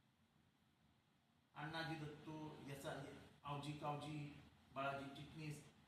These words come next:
हे वेगवेगळे हरी, त्या सगळ्यांनी मिळून हा कांड रचला होता. आणि मग त्यांनी गडाच्या याला दरवाजा लावला आणि तुरळक सैन्य घेऊन ते शिवाजी महाराजांना घे-,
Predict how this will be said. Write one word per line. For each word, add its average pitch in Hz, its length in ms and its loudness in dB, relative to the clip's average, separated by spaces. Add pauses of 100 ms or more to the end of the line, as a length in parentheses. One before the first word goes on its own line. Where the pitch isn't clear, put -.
हे 233 140 2
वेगवेगळे 214 440 6
हरी, 160 180 4 (840)
त्या 233 100 4
सगळ्यांनी 254 460 4
मिळून 269 200 6
हा 262 100 4
कांड 214 300 12
रचला - 220 2
होता. - 140 -6 (880)
आणि 196 200 2
मग 240 140 6
त्यांनी 240 300 8
गडाच्या 226 560 8 (680)
याला 202 140 2
दरवाजा 190 420 6
लावला - 440 2 (1500)
आणि 156 140 -6 (140)
तुरळक 240 360 10
सैन्य 233 400 6
घेऊन 214 220 2
ते 254 400 0
शिवाजी 214 260 0
महाराजांना 196 460 2
घे-, 170 340 -2